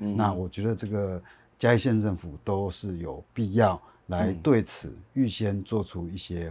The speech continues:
Speaker 2: 回应跟看法。
Speaker 1: 嗯。但是在法律层次上面，在行政的程序上面，行政的位阶上面，县政府也可以去接收这个，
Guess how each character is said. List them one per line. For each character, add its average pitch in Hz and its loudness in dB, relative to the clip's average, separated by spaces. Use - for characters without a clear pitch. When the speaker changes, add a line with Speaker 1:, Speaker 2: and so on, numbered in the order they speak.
Speaker 2:
回 85 -6
应 98 -2
跟 87 -8
看 - -16
法。 - -12
Speaker 1:
嗯。 - -10
但 208 8
是 196 4
在 160 6
法 101 2
律 143 6
层 101 -2
次 120 0
上 120 4
面， 113 2
在 107 6
行 101 -4
政 151 8
的 98 4
程 92 -4
序 110 -2
上 101 2
面， 98 -2
行 101 -2
政 151 4
的 131 4
位 113 6
阶 104 2
上 98 0
面， 95 -2
县 120 4
政 113 2
府 85 -6
也 90 -2
可 104 0
以 117 4
去 104 -4
接 92 -2
收 90 0
这 98 -4
个， 85 -6